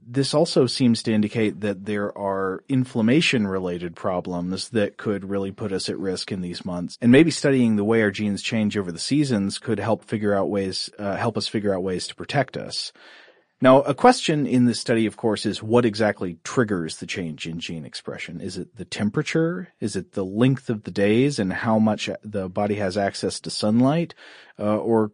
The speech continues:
could it be something else? I mean, maybe it's not impossible. There could be some kind of cultural practices that,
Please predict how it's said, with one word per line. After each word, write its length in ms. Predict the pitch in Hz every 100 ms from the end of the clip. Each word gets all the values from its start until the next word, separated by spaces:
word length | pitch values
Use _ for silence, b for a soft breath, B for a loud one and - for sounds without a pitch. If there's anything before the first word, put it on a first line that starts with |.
| -
could 200 | 127 127
it 140 | 110
be 100 | 117
something 380 | - 117 107 120
else? 260 | 147 101
I 20 | 113
mean, 200 | 113 113
maybe 340 | 131 135 107
it's 140 | 104
not 160 | 139 127
impossible. 720 | 104 - 135 135 - 131 123
There 140 | 117 107
could 200 | 131 117
be 80 | 107
some 220 | 123 110
kind 220 | 117 107
of 80 | 101
cultural 440 | 131 120 - 117
practices 800 | - 131 117 - 131 120 110 107
that, 280 | - 107 -